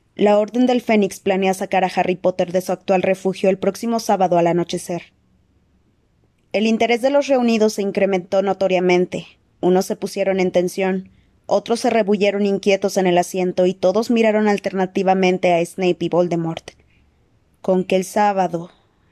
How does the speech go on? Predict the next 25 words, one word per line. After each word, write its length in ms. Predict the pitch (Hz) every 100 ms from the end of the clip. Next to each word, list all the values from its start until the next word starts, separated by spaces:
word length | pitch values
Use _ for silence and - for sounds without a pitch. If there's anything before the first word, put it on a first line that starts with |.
| _
al 160 | 190 185
anochecer", 680 | 190 208 202 208 - 214 208 - _ _ _ _ _ _
repitió 540 | - 190 190 185 185 170
Voldemort. 640 | 190 196 175 170 - - - _ _ _ _ _ _
Sus 260 | - 214 208
ojos 280 | 233 277 247
rojos 280 | 254 254 -
se 140 | 240
clavaron 420 | 226 208 202 196
en 120 | 190
los 180 | 185 180
de 100 | 185
Snape, 480 | 185 190 175 180 - - _
negros, 720 | - 185 196 190 180 - - -
con 200 | 185 185
tal 200 | 202 208
vehemencia 640 | 233 233 226 202 202 190
que 100 | 185 190
algunos 300 | 185 220 233
de 100 | 254
los 140 | 247
presentes 600 | - 214 214 208 196 180
desviaron 560 | 180 170 190 185 180 175
la 100 | 170
vista, 440 | 185 - - -